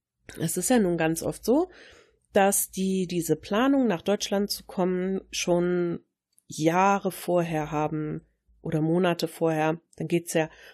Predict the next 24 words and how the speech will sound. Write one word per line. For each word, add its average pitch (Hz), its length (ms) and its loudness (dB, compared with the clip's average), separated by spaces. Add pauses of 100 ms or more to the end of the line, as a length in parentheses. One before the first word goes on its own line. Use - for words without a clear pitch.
um 254 180 4
Visum 190 340 2
beantragen, 170 720 -2
tralala. 196 560 0
Und 196 180 -4
wenn's 269 260 2
dann 247 160 0
irgendwann 190 340 -2
soweit 156 320 -6
ist, - 260 -2
dass 196 120 -4
sie 165 100 -4
herkommen - 480 -8
können 330 280 4 (1000)
oder 208 320 4
sie 165 120 0
sind 190 220 -2
eben 196 220 -4
schon 185 240 -4
hier, 185 600 0
oft - 300 2
brauchen 196 420 0
sie 175 340 -4
Hilfe 165 720 0